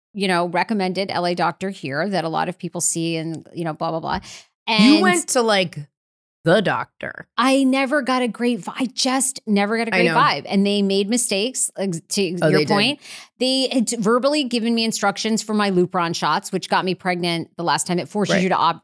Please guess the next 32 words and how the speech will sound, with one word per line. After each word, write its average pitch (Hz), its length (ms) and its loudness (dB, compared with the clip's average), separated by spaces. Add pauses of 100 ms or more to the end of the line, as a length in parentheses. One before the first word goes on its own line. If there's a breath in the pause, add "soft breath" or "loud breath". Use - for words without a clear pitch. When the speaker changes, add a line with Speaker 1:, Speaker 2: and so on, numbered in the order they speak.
Speaker 1:
ovulate. 151 500 -4 (240 soft breath)
So 262 120 -2
they 240 120 4
said, 254 180 0
"Okay, 254 160 0
you're 220 100 -2
gonna 226 140 -2
give 240 120 -2
yourself 233 240 -2
a 208 60 -2
shot 180 380 2
at 170 140 -6
noontime 208 420 2
on 190 100 0
Saturday 160 520 -2
and, 165 360 -4
and 160 240 -4
noontime 147 340 -6
on 139 120 -6
Sunday." 123 340 -10 (420)
Okay, 302 280 0
so 254 100 -2
I 214 60 0
wrote 247 160 0
that 269 160 -2
down 233 200 2
at 220 100 -6
the 202 120 0
office. 180 380 0
I 156 80 -4
leave. 156 340 -6
They 175 220 -6